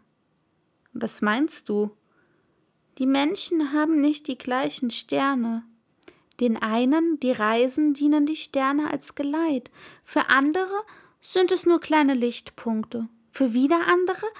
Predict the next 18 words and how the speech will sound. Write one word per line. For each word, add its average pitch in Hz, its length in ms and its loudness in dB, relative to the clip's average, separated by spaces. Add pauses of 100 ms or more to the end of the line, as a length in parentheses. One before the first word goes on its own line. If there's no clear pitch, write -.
(240)
für 285 300 2
die 247 280 -6
Gelehrten, 254 720 0 (220)
stellen 311 400 4
sie 269 140 0
Probleme 277 800 2
dar. 202 340 -8 (360)
Für - 280 2
meinen 349 540 2
Geschäftsmann 240 920 0
waren 220 340 0
sie 208 280 -6
Gold. 247 580 0 (540)
Aber 294 300 0
alle 403 260 4
diese 262 240 -2
Sterne 302 560 0
schweigen. 294 840 0